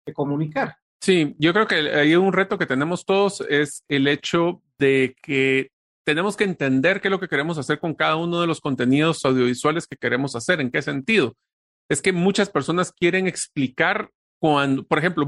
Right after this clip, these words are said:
Speaker 2: te voy a poner un ejemplo que me pasó, eh, cuando estaba en el contact center. Es que en Bias,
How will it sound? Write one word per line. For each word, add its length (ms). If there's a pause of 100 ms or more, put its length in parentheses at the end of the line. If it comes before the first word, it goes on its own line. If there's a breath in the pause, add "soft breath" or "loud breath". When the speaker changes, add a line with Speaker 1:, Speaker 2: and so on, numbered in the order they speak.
Speaker 2:
te 80
voy 120
a 20
poner 180
un 60
ejemplo 240
que 80
me 120
pasó, 520
eh, 420
cuando 200
estaba 340
en 120
el 120
contact 320
center. 380 (480)
Es 100
que 220
en 340
Bias, 500